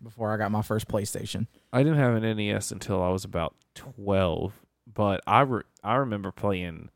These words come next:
Speaker 2: N sixty-four at, like, three, play Mario Party. It was so simple to play. Like, you only press a couple buttons at a time. You could match the colors, you know.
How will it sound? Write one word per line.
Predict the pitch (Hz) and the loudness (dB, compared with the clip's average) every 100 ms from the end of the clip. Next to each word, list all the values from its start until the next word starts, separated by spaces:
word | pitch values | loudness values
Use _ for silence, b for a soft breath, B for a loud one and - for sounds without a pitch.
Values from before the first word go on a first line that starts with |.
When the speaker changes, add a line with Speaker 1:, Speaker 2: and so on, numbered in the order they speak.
| _ _ _ _ _ 135 | _ _ _ _ _ -4
Speaker 2:
N | 117 | -2
sixty-four | 110 110 - 101 110 120 | -2 -2 -2 -2 2 2
at, | 90 | 2
like, | 87 - | -2 -8
three, | - - 92 98 104 92 | -12 -8 -4 0 0 -4
play | - 98 | -2 -2
Mario | 95 98 110 113 | 0 2 4 2
Party. | - 113 113 110 | 2 2 2 2
It | 110 | 0
was | 110 | 2
so | 123 | 2
simple | 107 113 110 | 2 0 0
to | |
play. | - 110 110 - | 2 2 2 -2
Like, | 95 | -4
you | 101 | -2
only | 107 104 | -2 0
press | 104 98 | -2 0
a | |
couple | 101 95 | -4 -2
buttons | 98 92 95 | -2 -2 -4
at | 87 | -6
a | |
time. | 92 95 92 98 - _ _ _ _ _ _ - | -6 -6 -8 -10 -16 _ _ _ _ _ _ -2
You | 110 | 0
could | 107 | 2
match | 107 110 104 - | 2 2 2 -4
the | |
colors, | - 110 107 101 101 101 | 0 4 6 6 2 0
you | 95 | 0
know. | 95 98 | 0 0